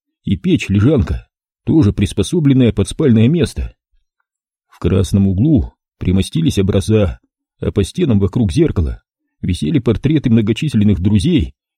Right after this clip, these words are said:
и родственников Татьяны Николаевны, начиная от неё самой и заканчивая Михаилом Сергеевичем Горбачёвым. На полу, удивительно органично и уютно, лежали домотканные половики,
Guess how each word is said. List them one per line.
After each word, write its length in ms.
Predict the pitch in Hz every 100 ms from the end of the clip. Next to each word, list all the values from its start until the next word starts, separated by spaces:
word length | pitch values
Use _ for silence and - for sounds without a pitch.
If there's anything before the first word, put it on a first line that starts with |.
| -
и 100 | 101
родственников 680 | 131 165 - 135 120 92 -
Татьяны 380 | 113 160 143
Николаевны, 680 | 110 101 147 151 95 73 55 _ _ _ _ -
начиная 560 | 87 - 110 - 110
от 100 | 95
неё 200 | 101 80
самой 500 | - 92 151 127 73 _ _ _ -
и 100 | 101
заканчивая 680 | 101 - 170 - 101 87 -
Михаилом 500 | 92 - 143 170 98
Сергеевичем 640 | - 107 175 117 - 90
Горбачёвым. 800 | 143 160 110 107 101 95 76 - _ _ _ _ _ _ _ _ _ _ _ _ -
На 220 | 85 90
полу, 520 | - 90 143 135 - - _ -
удивительно 640 | 90 92 165 - 95 101
органично 520 | 101 107 131 127 -
и 60 | 95
уютно, 580 | 98 120 185 - 60 - _ _ _ -
лежали 420 | - 95 143 139
домотканные 600 | 113 120 - 147 131 113
половики, 640 | 117 113 104 - 170 -